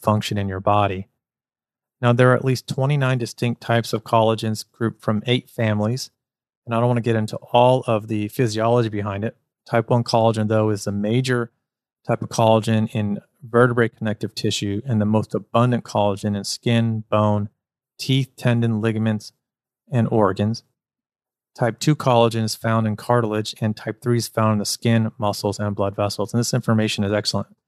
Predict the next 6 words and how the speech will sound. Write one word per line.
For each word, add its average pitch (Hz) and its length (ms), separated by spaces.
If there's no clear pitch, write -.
And 110 240
I'm 107 140
taking 110 320
it - 120
from, 107 440
uh, 98 340